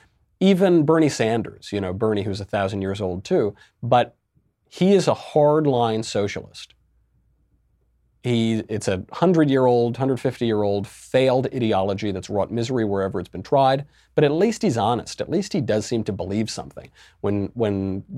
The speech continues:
Bernie Sanders believes in socialism, he doesn't just go wishy-washy. He flies to the Soviet Union for his honeymoon, takes his shirt off, swilling vodka with the Ruskies,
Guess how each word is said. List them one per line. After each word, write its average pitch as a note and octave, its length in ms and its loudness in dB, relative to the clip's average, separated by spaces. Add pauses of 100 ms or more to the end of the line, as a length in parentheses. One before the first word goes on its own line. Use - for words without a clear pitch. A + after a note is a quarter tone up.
(340)
Bernie D#3 340 4
Sanders D3+ 480 0
believes B2+ 360 0
in A#2 80 -2
socialism, A2 580 0
he C#3 80 2
doesn't D3 260 0
just A#2+ 240 -6 (480)
go B2 120 6
wishy-washy. B2+ 800 2 (140)
He G3+ 140 2
flies D#3+ 360 2
to D3 80 -6
the C3 60 -2
Soviet D3+ 440 2
Union D3 440 4
for A2+ 140 0
his G#2+ 100 -2
honeymoon, C3+ 540 4 (160)
takes G3 240 0
his C#3+ 100 2
shirt G3 320 4
off, G#2+ 260 2 (120)
swilling E3 500 4
vodka D3+ 440 4
with B2 160 0
the A2+ 80 2
Ruskies, B2 560 0